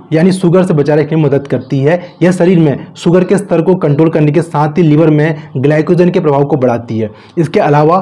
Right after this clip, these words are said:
chamomile चाय शरीर में insulin का स्तर बनाए रखने में मदद करती है, जिससे blood sugar को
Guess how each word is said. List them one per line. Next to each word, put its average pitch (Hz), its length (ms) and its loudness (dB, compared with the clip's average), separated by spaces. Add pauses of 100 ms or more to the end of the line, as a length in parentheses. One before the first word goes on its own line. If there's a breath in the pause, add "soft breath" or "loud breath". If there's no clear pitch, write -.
(100)
chamomile 175 400 2
चाय 143 280 0 (220 loud breath)
शरीर 185 260 0
में 196 140 2
insulin 175 380 0
का 196 100 2
स्तर 180 220 -2
बनाए 151 200 2
रखने 139 220 -2
में 156 80 0
मदद 127 220 -2
करती 143 280 -2
है, 156 60 2
जिससे 147 260 -2
blood 147 260 -2
sugar - 240 0
को 165 240 0